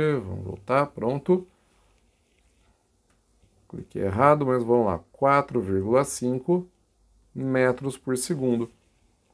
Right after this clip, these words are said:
E aí você pode dizer que a velocidade relativa entre os dois também é igual à distância, o deslocamento relativo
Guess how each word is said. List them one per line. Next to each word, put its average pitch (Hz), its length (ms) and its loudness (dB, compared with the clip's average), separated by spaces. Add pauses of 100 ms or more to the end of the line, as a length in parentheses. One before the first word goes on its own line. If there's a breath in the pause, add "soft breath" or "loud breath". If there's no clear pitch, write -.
(1080 soft breath)
E - 120 4
aí 190 340 6
você 160 300 0
pode 151 340 0
dizer 107 500 -2 (380)
que 123 380 2 (960)
a 117 220 4
velocidade 113 1040 4
relativa 98 840 2
entre 98 200 -4
os 127 120 -2
dois 135 680 0 (380)
também 175 440 2
é 208 140 0
igual 107 460 6
à 104 80 4
distância, 127 840 -2
o 120 40 4
deslocamento 127 920 0
relativo 120 1040 0